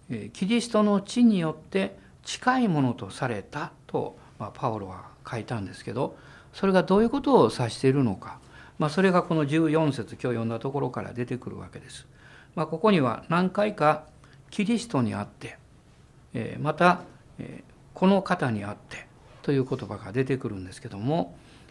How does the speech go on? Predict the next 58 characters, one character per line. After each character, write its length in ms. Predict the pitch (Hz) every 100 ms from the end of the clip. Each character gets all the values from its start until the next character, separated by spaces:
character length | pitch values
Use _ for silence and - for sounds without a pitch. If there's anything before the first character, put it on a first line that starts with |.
| -
え 160 | - 131
ー、 40 | 156
ま 140 | 214
ず 240 | 214 139
最 220 | 123 135 131
初 140 | 170
に 140 | 147
こ 120 | - 123
の 80 |
二 120 | 127 180
章 200 | 160 127
の 140 | 117
十 240 | 117 202
四 240 | 214 240 214
節 240 | 117 -
か 140 | - 101
ら 100 | 101
十 280 | 127 160
六 220 | 170 202 -
節 260 | 185 -
の 120 | 107
と 100 | 92
こ 140 | 95 90
ろ、 120 | 85 - - - - -
こ 100 | 147
こ 140 | 185
に 100 | 175 110
は 300 | 139 156 - - - - -
「キ 160 | 214
リ 180 | 226 262
ス 120 | -
ト 220 | - 151 -
こ 160 | -
そ」 360 | 226 214 175 - - - - - - -
と 100 | -
い 60 | 135
う 60 | 120
言 120 | 110 98
葉 80 | 95
が 140 | 110
出 120 | 117
て 120 | 113 101
き 100 | 98
ま 100 | 98
す 120 | 143
ね。 220 | 143 - - - - - - -
キ 140 | - 202
リ 140 | 240
ス 120 | -
ト 180 | 175 151
こ 140 | - 175
そ、 240 | - - - - - - - - -
キ 120 | - 196
リ 160 | 240
ス 60 | -
ト 160 | 190
こ 160 | 180 196
そ 380 | 196 202 -